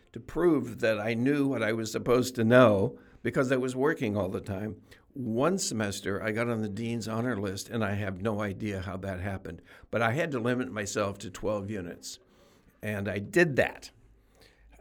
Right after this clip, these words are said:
Then I transferred, uh, when I received the bachelor's in psychology, I transferred to the University of Iowa. And that was not a noble, uh, educational goal for me.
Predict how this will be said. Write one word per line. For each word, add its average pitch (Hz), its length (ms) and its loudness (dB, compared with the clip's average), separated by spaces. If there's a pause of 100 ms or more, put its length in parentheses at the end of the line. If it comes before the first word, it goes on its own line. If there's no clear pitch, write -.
(800)
Then 143 280 2
I 147 180 -2
transferred, 120 920 -4 (520)
uh, 98 320 -10 (140)
when 127 160 -2
I 117 40 2
received 113 480 -2
the 98 80 -6
bachelor's 95 680 -6
in 98 420 -8 (380)
psychology, 95 840 -8 (400)
I 113 100 -8
transferred 127 540 -6
to 117 80 -6
the 104 100 -4
University 101 480 -6
of 95 100 -6
Iowa. 85 420 -8 (580)
And 104 400 -6
that 127 200 0
was 123 160 -4
not 113 260 0
a 110 80 -2
noble, 107 760 2 (280)
uh, 101 520 0
educational 104 920 -4
goal 101 540 -2
for 98 200 -6
me. 98 320 -6